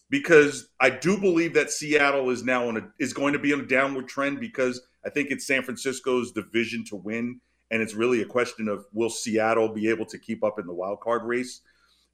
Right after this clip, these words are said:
If you still have, uh, uh, Davante Adams and a serviceable Derek Carr, you know,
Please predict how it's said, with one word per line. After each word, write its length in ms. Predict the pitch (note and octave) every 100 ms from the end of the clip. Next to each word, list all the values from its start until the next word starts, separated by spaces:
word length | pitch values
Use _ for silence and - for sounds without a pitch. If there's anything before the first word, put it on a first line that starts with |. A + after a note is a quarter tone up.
| -
If 160 | D3 C#3+
you 80 |
still 460 | C3 - E3+ F#3+ G#3
have, 480 | E3+ D#3 C#3+ C3 B2+ _ _ -
uh, 160 | A2 F#2+ - G2
uh, 180 | A2+ F#2 - _ - _ _ _ _ _ - -
Davante 540 | A#2+ A#2 C#3 C#3+ D3+ C3
Adams 560 | B2+ A2+ G2+ G2 - - _ _
and 120 | C3
a 240 | B2+ A#2 -
serviceable 680 | - E3+ F3 D#3+ D#3 B2+ B2
Derek 440 | A#2 B2+ C3+ B2+
Carr, 540 | - D3+ B2+ F2 C2 - _ _ _ _ _ -
you 260 | C#3+ E3
know, 180 | E3 B2+